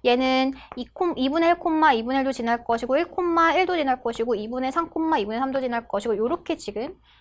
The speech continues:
직선이 이런 식으로 지금 만들어지겠죠.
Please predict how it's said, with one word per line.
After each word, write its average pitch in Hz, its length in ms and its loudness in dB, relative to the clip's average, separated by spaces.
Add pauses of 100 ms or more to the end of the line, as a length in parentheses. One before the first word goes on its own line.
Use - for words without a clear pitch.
직선이 277 420 -2
이런 392 420 4
식으로 277 360 0
지금 226 240 -6
만들어지겠죠. 202 840 -4